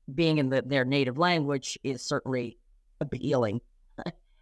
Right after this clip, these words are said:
But in, in across industries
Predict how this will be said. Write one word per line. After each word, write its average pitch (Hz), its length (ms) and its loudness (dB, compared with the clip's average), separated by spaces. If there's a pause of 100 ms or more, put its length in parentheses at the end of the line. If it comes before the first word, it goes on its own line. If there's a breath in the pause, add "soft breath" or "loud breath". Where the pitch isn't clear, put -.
(160)
But 170 280 4
in, 170 360 4
in 151 400 4
across 170 520 0
industries 165 720 0